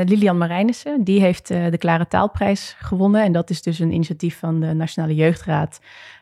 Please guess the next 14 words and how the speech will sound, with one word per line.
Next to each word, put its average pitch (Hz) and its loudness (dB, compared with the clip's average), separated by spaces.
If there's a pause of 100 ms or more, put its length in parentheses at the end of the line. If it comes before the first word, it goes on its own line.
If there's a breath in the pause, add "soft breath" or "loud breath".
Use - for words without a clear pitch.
ehm, 160 0 (100)
om 165 2
dan 156 0
een 170 -2
politicus, 160 -4
eh, 151 -8 (220)
die 175 -2
prijs, 160 -4
eh, 175 -4
te - -8
geven 185 0
elk 180 -4
jaar. 220 -4 (480 loud breath)
Of - -20